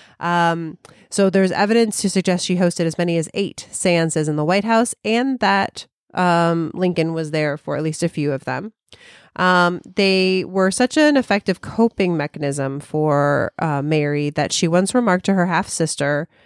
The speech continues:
that, "Willie lives.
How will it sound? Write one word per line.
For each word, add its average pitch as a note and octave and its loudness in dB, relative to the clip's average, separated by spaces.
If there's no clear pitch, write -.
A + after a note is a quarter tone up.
that, D3 -2
"Willie G#3+ 2
lives. E3 -4